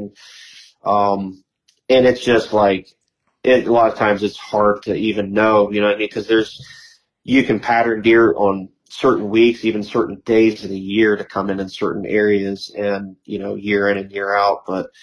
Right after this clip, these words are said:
but yeah, just the, just the unknowing. It was just kinda like an overlooked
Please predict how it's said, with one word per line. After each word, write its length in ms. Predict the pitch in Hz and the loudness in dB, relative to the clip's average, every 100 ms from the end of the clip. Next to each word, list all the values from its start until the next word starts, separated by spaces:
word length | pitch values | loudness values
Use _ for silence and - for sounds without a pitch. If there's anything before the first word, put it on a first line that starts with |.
| - - _ _ _ _ - | -20 -20 _ _ _ _ -2
but 200 | 110 98 | 2 2
yeah, 240 | 104 101 | 2 2
just 340 | 98 117 113 - | 2 0 -2 0
the, 360 | 107 98 82 - _ _ | 2 2 0 -12 _ _
just 280 | - 139 - | 0 0 2
the 140 | 120 117 | 2 2
unknowing. 580 | 113 104 113 113 104 | 2 2 2 2 2
It 100 | 113 | 2
was 140 | 110 110 | 2 0
just 180 | 117 - | -6 -6
kinda 260 | 117 117 113 | -2 0 2
like 200 | 113 123 | 2 0
an 120 | 107 | -2
overlooked 680 | 101 107 117 110 110 110 | 0 0 0 0 0 -2